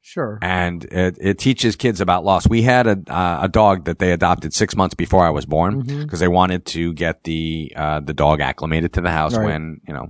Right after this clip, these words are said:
Speaker 2: and not be a, a freak. The dog was devoted to me and I was devoted to,
Speaker 1: Sure.
Speaker 2: his name was Rex. And, you know, when he,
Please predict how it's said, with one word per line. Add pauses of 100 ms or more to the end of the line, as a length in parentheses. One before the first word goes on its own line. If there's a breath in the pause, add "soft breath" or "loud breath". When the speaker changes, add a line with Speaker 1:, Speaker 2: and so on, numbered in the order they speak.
Speaker 2:
and
not
be
a, (400)
a
freak. (480 loud breath)
The
dog
was
devoted
to
me
and
I
was
devoted
to,
Speaker 1:
Sure.
Speaker 2:
his
name
was
Rex. (480 soft breath)
And, (280)
you
know,
when
he,